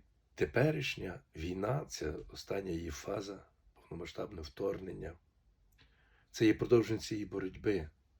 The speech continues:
боротьби за нову людину. Нова людина народжується в крові матері, матері України. Так ми народжуємось. В болях, в стражданнях.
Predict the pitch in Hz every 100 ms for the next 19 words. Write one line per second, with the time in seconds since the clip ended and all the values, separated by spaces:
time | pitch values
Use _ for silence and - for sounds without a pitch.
0 | _ _ _ _ _ _ _ 90 92 92
1 | 104 95 98 90 90 85 78 80 69 67
2 | - - 98 92 90 85 107 120 120 -
3 | - - - - - 101 104 110 110 107
4 | 101 - 98 82 - 98 95 90 87 78
5 | - 69 78 - _ _ - _ _ _
6 | - - - - _ _ _ _ 98 90
7 | - 80 76 - 65 67 67 - _ _
8 | _ _ _ _ _ _ _ - 98 -
9 | - 92 80 78 73 - - - - -
10 | _ _ _ _ _ _ _ _ _ _
11 | _ _ _ 82 87 95 101 87 - -
12 | 85 87 98 107 98 95